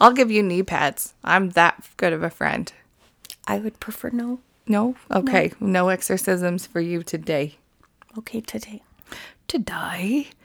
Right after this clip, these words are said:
Speaker 1: Known today? Cotton said it were, this is a quote, "It were better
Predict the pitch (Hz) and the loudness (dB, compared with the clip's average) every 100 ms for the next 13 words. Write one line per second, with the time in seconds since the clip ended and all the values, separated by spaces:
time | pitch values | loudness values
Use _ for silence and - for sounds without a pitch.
0 | - - - 269 294 302 285 233 208 190 | -20 -20 2 4 6 4 4 4 4 4
1 | 185 202 254 320 - - 233 247 339 311 | 6 6 4 2 -2 -10 -4 8 8 8
2 | 302 - 262 220 220 220 - - 226 156 | 4 2 8 8 8 6 2 4 6 6
3 | 220 226 226 202 - - 190 - _ 311 | 6 8 8 8 4 -4 -12 -12 _ -20
4 | - 220 - 202 202 - 180 175 - - | -2 -2 0 0 0 2 4 2 -2 -12
5 | - - - - 254 - 240 254 214 214 | -18 -20 -12 8 8 8 6 6 6 6
6 | 214 240 277 302 | 6 8 6 4